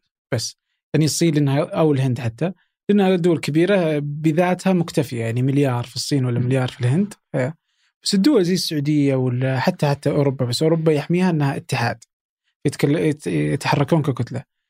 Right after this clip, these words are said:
Speaker 1: يعني، كذا إنه اليوم أوبر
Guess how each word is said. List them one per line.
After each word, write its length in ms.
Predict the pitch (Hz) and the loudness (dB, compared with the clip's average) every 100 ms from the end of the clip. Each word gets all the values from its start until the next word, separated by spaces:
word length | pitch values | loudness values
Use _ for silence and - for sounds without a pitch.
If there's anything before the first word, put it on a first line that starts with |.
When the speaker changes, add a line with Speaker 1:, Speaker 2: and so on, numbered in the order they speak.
| _ _ _ _ _ _ _ _ _ _ _ 175 | _ _ _ _ _ _ _ _ _ _ _ 0
Speaker 1:
يعني، 120 | 165 | 0
كذا 260 | 208 220 160 | 2 2 2
إنه 400 | 156 156 147 151 | 2 2 0 0
اليوم 560 | 156 170 170 175 170 170 _ _ _ _ 170 | 2 2 2 2 -2 -6 _ _ _ _ 0
أوبر 480 | 147 139 185 220 | 2 0 0 -2